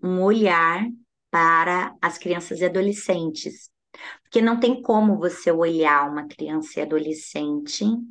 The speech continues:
sem olhar o que está em volta dela. Não, não existe.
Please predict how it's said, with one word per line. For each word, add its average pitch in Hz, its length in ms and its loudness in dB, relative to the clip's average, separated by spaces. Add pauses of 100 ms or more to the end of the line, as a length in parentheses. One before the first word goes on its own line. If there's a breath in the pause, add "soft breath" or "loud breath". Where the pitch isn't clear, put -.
(600)
sem 190 340 0
olhar 190 280 4
o 175 80 0
que - 80 -12
está - 200 -4
em 202 140 4
volta 175 520 2
dela. 147 580 -2 (420)
Não, 170 300 -4
não 180 280 2
existe. 170 760 -4